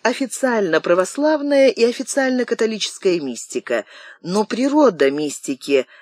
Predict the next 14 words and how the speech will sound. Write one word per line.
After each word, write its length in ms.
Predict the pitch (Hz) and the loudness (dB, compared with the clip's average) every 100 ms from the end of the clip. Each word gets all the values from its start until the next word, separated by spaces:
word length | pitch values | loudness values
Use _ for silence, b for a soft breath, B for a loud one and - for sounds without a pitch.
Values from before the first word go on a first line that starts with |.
| B B | B B
сверхконфессиональна. 2000 | - - 180 262 254 - - - 226 - 214 - 175 151 131 110 85 53 50 - _ _ _ B B B B | -14 -8 -2 -2 -2 -6 -12 -6 -6 -6 -12 -6 -4 -4 -8 -10 -14 -16 -20 -20 _ _ _ B B B B
Мистика 480 | 202 220 - 208 196 | -4 -2 -4 -4 -2
всегда 380 | - 185 160 143 | -2 -4 0 2
лежит 380 | 143 135 147 131 | 0 -2 -4 -4
глубже 720 | 151 165 170 143 135 135 B B - | -4 -2 -4 -4 0 0 B B -4
конфессиональных 1000 | 165 156 165 - 147 143 139 131 127 - | -4 -4 -8 -2 -2 0 -2 -2 -4 -4
церковных 600 | 147 - 135 127 131 170 | -6 0 0 0 -2 0
расприй 560 | 226 240 - 214 220 | 0 -2 -6 -6 -6
и 200 | - 220 | -4 -8
противоположностей, 1300 | 190 208 196 170 143 117 104 - 101 - - 101 - B B | -4 -4 -2 -2 -2 -4 -6 -10 -16 -18 -12 -12 -12 B B
но 280 | - 175 185 | -8 -2 -2
типы 720 | 165 - 226 220 - 139 127 | -2 -8 -6 -6 -4 -2 -2
мистического 800 | 143 165 - 190 - - - 131 | -2 -8 -10 -10 -10 -8 -4 -4
опыта 640 | - 214 220 143 - 117 | 2 2 2 -2 -2 -4